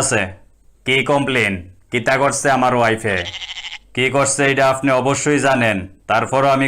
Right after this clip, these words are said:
কইতাছি। রং খেলার দিন আপনার ওয়াইফের একটা নাকের জিনিস হারানি গেছে, কথাটা কি সত্য? হ, কথা তো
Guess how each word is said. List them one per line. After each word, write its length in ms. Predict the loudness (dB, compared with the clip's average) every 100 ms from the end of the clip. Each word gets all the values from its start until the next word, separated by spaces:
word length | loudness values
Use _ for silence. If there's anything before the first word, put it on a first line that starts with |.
| -2
কইতাছি। 480 | -2 0 0 -2 -4 -6 -20 -20 -14 -4
রং 180 | -2 0
খেলার 280 | 0 0 0 0
দিন 120 | 0 0
আপনার 240 | 0 0
ওয়াইফের 360 | 2 0 0 0 0
একটা 140 | 0 0
নাকের 280 | 0 0 -2
জিনিস 220 | -2 -2 -2
হারানি 320 | 0 0 0 0
গেছে, 300 | 0 0 -2 -4 -8 -14 -6
কথাটা 320 | -2 0 0
কি 80 | -2 -2
সত্য? 260 | -4 -2 0 0 -2 -10 -20 -18 -14 -14 -4
হ, 40 | 2 4 4 2 0
কথা 200 | 2 0
তো 60 | 0